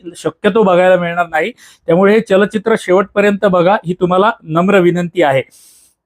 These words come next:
प्रत्यक्ष मंदिरामध्ये प्रवेश करण्यापूर्वी किंवा मंदिराकडे जाण्यापूर्वी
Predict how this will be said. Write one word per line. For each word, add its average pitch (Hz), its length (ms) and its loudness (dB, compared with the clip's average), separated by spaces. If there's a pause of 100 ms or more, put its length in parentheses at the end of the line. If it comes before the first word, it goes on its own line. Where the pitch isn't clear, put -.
प्रत्यक्ष 214 420 -2
मंदिरामध्ये 226 580 2
प्रवेश 214 340 0
करण्यापूर्वी 196 580 0
किंवा 175 220 0
मंदिराकडे 196 640 0
जाण्यापूर्वी 185 580 0